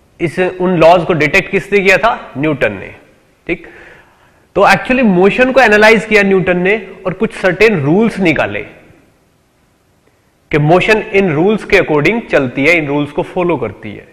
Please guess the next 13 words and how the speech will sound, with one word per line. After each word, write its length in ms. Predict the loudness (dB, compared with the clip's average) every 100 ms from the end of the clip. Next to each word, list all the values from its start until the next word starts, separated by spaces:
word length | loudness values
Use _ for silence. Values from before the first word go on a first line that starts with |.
| _
ठीक, 220 | -12 -12 -18 -20 -20 _
actually 400 | -2 2 2 4
what 200 | 4 2
is 120 | 2
motion? 280 | 2 2 -4 -8 -20 -20 _ _ -20 -20 -20 -6
Motion 360 | 0 2 2 2
क्या 140 | 2
है? 340 | 2 -2 -8 -2
Motion 360 | 0 0 -2 -2 2
is 320 | 4 4 0 -10 -18 -20
change 400 | -2 4 4 4 0 0
in 160 | 0 2
position। 480 | 0 0 0 -4 -4